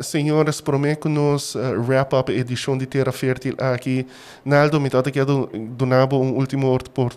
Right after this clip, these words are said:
oportunidade, eigenlijk, para que eu tá com de mensagem a nosso pueblo e também se tem pessoa não que quer contribuir na raiz, se tem uma maneira para acessar que ainda está pending.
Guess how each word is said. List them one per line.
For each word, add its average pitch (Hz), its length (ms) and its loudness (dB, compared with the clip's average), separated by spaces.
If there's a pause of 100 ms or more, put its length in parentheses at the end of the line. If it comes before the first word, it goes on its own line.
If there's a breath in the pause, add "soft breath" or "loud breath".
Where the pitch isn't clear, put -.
(180)
oportunidade, 139 800 2
eigenlijk, 123 600 -2
para 117 360 4 (460 soft breath)
que 160 100 0
eu 143 120 2
tá 131 100 2
com 139 100 -2 (640)
de 135 80 -4
mensagem 127 480 2
a 123 60 0
nosso 123 200 -2
pueblo 147 480 2 (220 loud breath)
e 151 100 -2
também 151 400 2
se 143 360 -4 (120)
tem 151 100 -4
pessoa 156 380 -2 (100)
não 151 160 2
que 135 140 -4
quer 139 280 0
contribuir 135 520 0
na 139 120 2
raiz, 120 420 -2 (240 soft breath)
se - 180 -4
tem 139 100 0
uma 135 60 2
maneira 135 260 2
para 139 120 2
acessar 143 380 0
que 151 100 -2
ainda 175 260 2
está 113 480 2 (180)
pending. 113 380 2